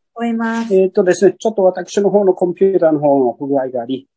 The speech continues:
Speaker 2: えー、携帯とコンピューターでちょっと両立でさせていただきますので、よろしくお願いいたします。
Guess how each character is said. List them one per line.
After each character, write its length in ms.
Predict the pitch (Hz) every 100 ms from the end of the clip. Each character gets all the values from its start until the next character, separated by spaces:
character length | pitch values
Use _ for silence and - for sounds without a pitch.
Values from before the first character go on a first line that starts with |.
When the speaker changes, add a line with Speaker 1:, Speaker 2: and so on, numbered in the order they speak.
| _
Speaker 2:
え 340 | 127 123 123
ー、 60 | 120
携 180 | 160 151
帯 180 | 151 143
と 240 | 143 131 -
コ 120 | 302
ン 40 |
ピ 120 | -
ュ 40 | -
ー 20 |
タ 60 | 117
ー 60 |
で 120 | 107 110
ち 100 | -
ょ 60 |
っ 20 |
と 140 | - 107
両 200 | 123 117
立 380 | 120 - - 120
で 140 | 117
さ 160 | 117 117
せ 80 |
て 80 | -
い 80 | 113
た 80 | 110
だ 80 | 104
き 100 | 110
ま 80 |
す 140 | 98 110
の 60 |
で、 60 | 104
よ 60 | 95
ろ 60 |
し 80 | -
く 80 | 107
お 20 |
願 120 | 104
い 20 |
い 20 | 104
た 100 | -
し 160 | -
ま 120 | 123
す。 160 | 110 -